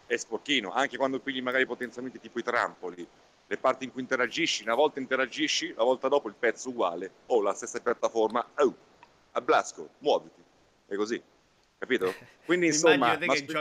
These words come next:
Speaker 1: aspettavo
Speaker 2: fai,
Speaker 1: una
Speaker 2: "Oh,
Speaker 1: qualità
Speaker 2: a
Speaker 1: dell'azione
Speaker 2: Blasco,
Speaker 1: più
Speaker 2: a che
Speaker 1: polished.
Speaker 2: cosa?" <laughs>
Speaker 1: È che vi sento poco, ragazzi.
Speaker 2: Eh.
Speaker 1: Ah, boh, io che cazzo altro ho provato? Devil Within due,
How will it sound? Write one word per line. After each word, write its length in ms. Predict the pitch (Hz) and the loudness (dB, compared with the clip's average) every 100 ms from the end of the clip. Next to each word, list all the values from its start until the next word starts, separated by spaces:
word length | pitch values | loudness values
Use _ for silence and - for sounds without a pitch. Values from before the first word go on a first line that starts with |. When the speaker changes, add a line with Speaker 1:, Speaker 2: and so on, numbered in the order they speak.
| 160 | 4
Speaker 1:
aspettavo 200 | 165 165 | 6 4
Speaker 2:
fai, 80 | 147 | 4
Speaker 1:
una 160 | 147 | 4
Speaker 2:
"Oh, 40 | 202 | 6
Speaker 1:
qualità 240 | 156 151 | 4 6
Speaker 2:
a 40 | 226 | 4
Speaker 1:
dell'azione 540 | 220 165 143 170 170 | 6 4 4 0 -2
Speaker 2:
Blasco, 20 | |
Speaker 1:
più 100 | - | -2
Speaker 2:
a 20 | 202 | 2
che 260 | 123 214 | 2 0
Speaker 1:
polished. 140 | - 151 | -2 -8
Speaker 2:
cosa?" 1700 | 139 - - - - 185 185 185 - - - 185 - 156 - 147 - | -8 -10 -14 -6 -4 -4 -4 -4 -4 -12 -8 -8 -8 -12 -12 -12 -12
<laughs> 80 | - - _ _ _ _ - _ - _ - - - _ _ | -16 -20 _ _ _ _ -20 _ -20 _ -20 -20 -20 _ _
Speaker 1:
È 100 | 127 | -4
che 120 | 156 | -2
vi 60 | 156 | 0
sento 260 | 185 180 | 0 0
poco, 320 | 180 175 123 110 | 4 6 4 2
ragazzi. 520 | 104 98 87 - 87 - | 4 2 0 -6 -4 -2
Speaker 2:
Eh. 440 | 147 - - - 139 | 0 0 -2 -6 -2
Speaker 1:
Ah, 100 | 151 | 4
boh, 200 | 180 - _ _ _ | 4 2 _ _ _
io 120 | 220 | 0
che 120 | 151 | 0
cazzo 300 | 143 160 - | 2 0 4
altro 180 | 165 160 | 2 2
ho 20 | 156 | 2
provato? 380 | 165 135 - | 6 6 4
Devil 240 | 113 165 170 | -2 2 2
Within 340 | 165 165 180 | 2 0 -4
due, 400 | 180 190 208 202 | 0 4 4 2